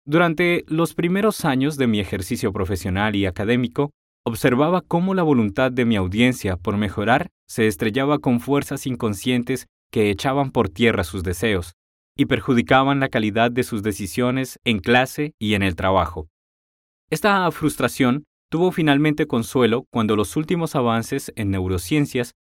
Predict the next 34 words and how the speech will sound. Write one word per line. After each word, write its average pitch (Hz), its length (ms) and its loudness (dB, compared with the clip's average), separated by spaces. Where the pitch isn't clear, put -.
vinieron 127 420 2
en 113 140 0
nuestro 104 280 -4
auxilio, 101 500 -2
abriendo 127 420 2
la 135 120 4
caja 127 320 -4
negra 101 500 0
y 107 140 0
explicando 139 560 0
que 151 80 0
nuestra 117 300 0
mente 123 320 0
no 135 120 0
funciona 127 460 -2
como 101 260 -6
creíamos, 87 600 0
y 123 100 -2
que 123 120 2
la 113 120 4
dicotomía 127 720 0
entre 104 320 0
lógica 117 560 -2
y 104 80 -2
sentimiento 120 760 -2
es 117 160 0
más 131 260 4
compleja 123 500 -2
de 101 80 0
lo 95 120 -2
pensado, 95 520 -2
y, 104 200 0
por 90 140 -2
tanto, 123 420 0